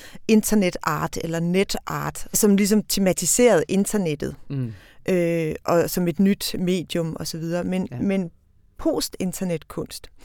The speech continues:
Speaker 1: gør noget andet. Øh, det er ikke så meget en tematisering af internettet som fænomen, som det er en, en brug af det.
Speaker 2: Mm.
Speaker 1: Man bruger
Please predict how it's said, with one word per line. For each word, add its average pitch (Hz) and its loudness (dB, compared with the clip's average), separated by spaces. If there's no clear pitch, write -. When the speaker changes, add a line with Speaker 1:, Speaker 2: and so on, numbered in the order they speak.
Speaker 1:
gør 208 4
noget 233 4
andet. 180 0
Øh, 185 -2
det 247 4
er 240 2
ikke 247 0
så - -2
meget 220 4
en 233 4
tematisering 202 2
af - -4
internettet 190 0
som 165 -2
fænomen, 196 2
som 190 -2
det 185 0
er 170 0
en, 175 -4
en 185 2
brug 240 2
af 151 2
det. 135 -4
Speaker 2:
Mm. 165 -2
Speaker 1:
Man 214 6
bruger 254 4